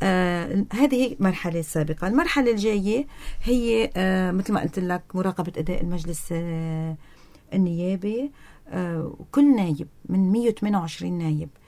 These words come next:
شو كان الالتزامات تبعه، شو البرنامج تبعه، شو حقق منه،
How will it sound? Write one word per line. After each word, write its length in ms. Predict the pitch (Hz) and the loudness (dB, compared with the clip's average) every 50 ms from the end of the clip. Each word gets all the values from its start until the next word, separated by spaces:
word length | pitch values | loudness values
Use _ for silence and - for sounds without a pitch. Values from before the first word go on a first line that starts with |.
| - | -20
شو 160 | - - - 202 | -16 -12 -12 -6
كان 260 | - 226 220 214 208 | -4 -2 0 0 0
الالتزامات 640 | - 175 151 - - 180 160 175 170 170 170 170 - - | -2 -2 -6 -2 -4 -2 -2 0 -2 -2 -2 -4 -4 -6
تبعه، 360 | 160 147 151 147 139 151 151 - - - - - - | -6 -4 -4 -4 -4 -6 -8 -10 -12 -20 -20 -18 -12
شو 120 | - - | 0 0
البرنامج 500 | 226 190 196 185 180 185 180 180 175 156 | 2 2 2 0 0 0 0 0 -2 -4
تبعه، 400 | - 165 151 156 156 147 147 156 151 - - - - - | -4 -6 -4 -2 -2 -4 -4 -8 -10 -12 -18 -20 -20 -14
شو 220 | - - - 254 226 | -8 0 2 2 2
حقق 420 | 202 - - - - - - - | 4 2 0 0 2 0 0 0
منه، 360 | 180 175 170 160 160 160 160 | -2 -2 0 0 -2 -2 -4